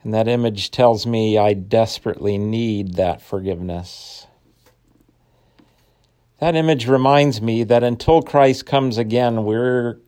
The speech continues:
going to have problems and injustice, but it also calls us to enter into the struggle, to embody God's love for our neighbors and never give up or turn a blind eye.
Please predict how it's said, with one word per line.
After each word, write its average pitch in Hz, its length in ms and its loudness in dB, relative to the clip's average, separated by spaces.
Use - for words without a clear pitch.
going 131 320 -2
to 113 80 0
have 113 260 -2
problems 107 560 2
and 104 160 -4
injustice, 107 960 -4
but 113 200 -2
it 120 120 2
also 135 420 2
calls 127 580 2
us 123 300 0
to 107 300 -8
enter 120 520 -2
into 196 320 2
the 165 140 4
struggle, 113 760 2
to 127 140 2
embody 143 520 4
God's 113 380 2
love 110 400 2
for 107 600 0
our 104 160 -2
neighbors 110 960 0
and 107 160 -8
never 123 280 0
give 110 240 0
up 147 380 4
or 107 100 -4
turn 110 420 -2
a 98 60 0
blind 101 520 0
eye. 80 560 -8